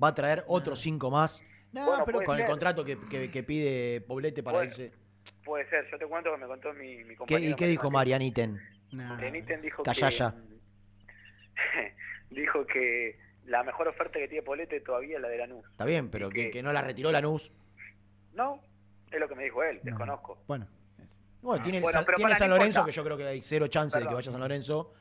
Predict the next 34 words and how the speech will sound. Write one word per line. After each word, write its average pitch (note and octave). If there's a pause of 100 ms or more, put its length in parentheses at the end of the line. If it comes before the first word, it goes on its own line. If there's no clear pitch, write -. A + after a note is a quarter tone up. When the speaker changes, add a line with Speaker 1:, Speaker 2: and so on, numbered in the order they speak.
(240)
Speaker 1:
y, B2+
y B2
Colón, C#3+ (100)
en G#2+
teoría. A2
Speaker 3:
Colón, C#3 (220)
Col-, B2
Colón A#2+
es D3+
una, A#2
una A#2+
Speaker 1:
Colón A2+
Speaker 3:
fuerte D3
Speaker 1:
es -
fuerte. C3+
Speaker 3:
porque A2+
se B2+
le A2+
va A#2+
la C#3
altura. A2+
Speaker 1:
Bueno, A2+
aparte C#3
surgió C3
Speaker 3:
Pero C3+
Speaker 1:
de B2
ahí, C3+
¿no? C#3 (100)
Speaker 3:
lo, -
lo -
que -
Speaker 1:
Jerónimo. A#2
Speaker 3:
yo G2+
tengo, E3+